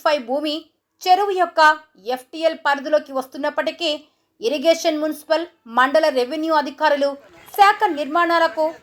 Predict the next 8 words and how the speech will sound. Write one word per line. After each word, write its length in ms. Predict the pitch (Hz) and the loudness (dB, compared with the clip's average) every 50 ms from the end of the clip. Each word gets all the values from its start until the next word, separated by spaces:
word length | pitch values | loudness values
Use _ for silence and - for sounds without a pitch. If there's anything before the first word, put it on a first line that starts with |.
| _ _ - | _ _ -12
అనుమతించింది 640 | 208 240 285 339 339 - 330 302 - 320 294 294 294 311 | -8 -4 -4 -4 -4 -4 -6 -10 -8 -10 -10 -4 0 0
ఎవరు? 200 | 311 302 294 302 294 - - - - - - - - - - - - - - | 2 2 2 0 -2 -6 -14 -18 -20 -20 -20 -20 -20 -20 -20 -20 -20 -10 2
సదరు 340 | - 330 339 339 381 370 339 285 277 | 4 4 6 6 4 2 2 0 -2
నిర్మాణాలు 500 | 277 254 269 320 339 339 339 339 330 320 - - | -4 -2 0 2 2 4 4 2 0 0 -4 -4
చేసుకునేందుకు 600 | 254 269 262 - - 330 311 320 311 330 - 302 240 202 | -4 -4 -4 -8 -10 -4 -4 -4 -4 -4 -8 -12 -14 -10
వీలుగా 340 | 247 285 285 320 262 330 330 302 | -10 -8 -8 0 4 4 4 4
మార్చి 320 | 311 311 302 - - 339 320 330 _ _ _ _ _ _ _ - | 4 0 0 0 -6 -6 -8 -8 _ _ _ _ _ _ _ 4
పర్మిషన్ 520 | 349 349 349 381 440 415 - 415 403 359 | 4 4 4 4 -2 -6 -4 -4 -4 -4